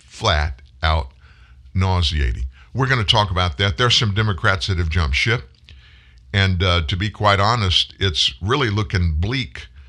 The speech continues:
for President Biden because he's kinda put all of his eggs in this basket,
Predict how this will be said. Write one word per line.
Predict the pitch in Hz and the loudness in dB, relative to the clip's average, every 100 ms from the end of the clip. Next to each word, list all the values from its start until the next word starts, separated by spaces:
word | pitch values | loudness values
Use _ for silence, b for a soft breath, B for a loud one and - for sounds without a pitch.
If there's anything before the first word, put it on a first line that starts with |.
| b | b
for | - | -6
President | 78 110 104 95 90 85 69 | -2 0 2 0 0 -2 2
Biden | 104 107 92 90 | 4 4 2 -2
because | 85 101 92 - B B B - | -2 -4 -2 -2 B B B -6
he's | 208 | -4
kinda | - - 202 | -2 -2 -4
put | 123 135 | -4 -4
all | 135 143 143 | -2 -2 -2
of | 110 | 0
his | 117 104 | 0 2
eggs | 117 131 90 | 0 0 -2
in | 107 104 | -2 0
this | 104 | -2
basket, | - 98 113 120 - - | -2 0 0 -2 -4 -8